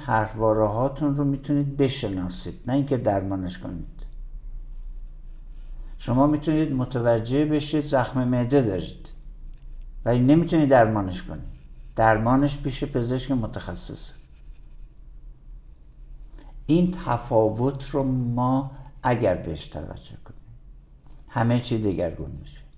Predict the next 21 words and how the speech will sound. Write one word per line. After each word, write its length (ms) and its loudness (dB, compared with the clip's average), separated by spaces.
پس 380 0
دو 260 6
تا 240 2
نشانهٔ 1120 2
شکست 920 -2
عاطفی 760 -2
رو 360 0
آوردم 680 0
وسط، 420 -6
نشانه 680 2
دادم. 400 -6
یکی 440 6
فرافکنی 840 2
است 220 -16
که 120 2
توی 240 6
اون 300 4
بیست 380 0
تا 140 4
ویروس 680 0
شرح 480 2